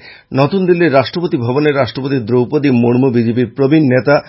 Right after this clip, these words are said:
নরেন্দ্র দামোদর দাস মোদী সহ নতুন মন্ত্রিসভার সদস্যদের পদ ও গোপনীয়তার শপথ বাক্য পাঠ করেন। নতুন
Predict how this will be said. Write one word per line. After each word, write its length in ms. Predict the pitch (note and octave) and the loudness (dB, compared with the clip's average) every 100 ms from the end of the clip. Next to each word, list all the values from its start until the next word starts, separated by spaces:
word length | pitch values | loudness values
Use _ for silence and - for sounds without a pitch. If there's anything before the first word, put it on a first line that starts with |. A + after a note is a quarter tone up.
| - _ - | -20 _ -2
নরেন্দ্র 440 | A#2 C#3 D#3 D#3+ | 4 4 4 2
দামোদর 520 | C3 B2 C3 C3 B2+ | 4 4 4 0 0
দাস 240 | A2 B2 - | 4 2 2
মোদী 300 | B2 B2+ D#3+ | -2 0 0
সহ 260 | - C#3+ C#3+ | -2 -2 -2
নতুন 340 | B2+ A#2 B2 | -2 -2 -2
মন্ত্রিসভার 440 | B2 A#2+ B2 B2+ C3+ | -4 -4 -6 -6 -6
সদস্যদের 560 | A#2 C3+ B2+ C3+ C3+ C3+ | -6 -8 -8 -6 -6 -4
পদ 280 | B2+ D3 A#2+ - - _ | 2 2 2 -14 -20 _
ও 100 | - | -4
গোপনীয়তার 560 | B2 C#3 D3 D#3+ D3+ D#3+ | 0 0 0 2 2 0
শপথ 280 | - C#3 C#3 | -2 -4 -2
বাক্য 240 | B2 A2+ D3 | -4 -2 -2
পাঠ 340 | C3+ A2+ - - | 0 0 -2 -6
করেন। 380 | C#3 C3+ C3 B2+ B2 _ _ _ _ - _ B2+ | 0 4 4 2 -4 _ _ _ _ -20 _ 0
নতুন 340 | D#3 F3 G3+ | 2 2 0